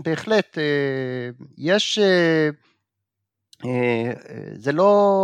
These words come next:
אוטומטית, אוקיי, יאללה, חותמים על הסכם שלום, אה, ו-, אה, זהו, אה, כולם בעד, כן? יש כאן, אה,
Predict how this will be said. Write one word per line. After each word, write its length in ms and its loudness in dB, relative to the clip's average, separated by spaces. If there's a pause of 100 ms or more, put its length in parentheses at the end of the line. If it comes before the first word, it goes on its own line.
(260)
אוטומטית, 680 2
אוקיי, 380 2
יאללה, 280 4
חותמים 400 0
על 80 2
הסכם 280 -4
שלום, 500 2 (720)
אה, 360 4
ו-, 560 0
אה, 260 -2
זהו, 280 2 (440)
אה, 260 -2
כולם 360 2
בעד, 400 4
כן? 280 -2
יש 200 -2
כאן, 400 0
אה, 240 -2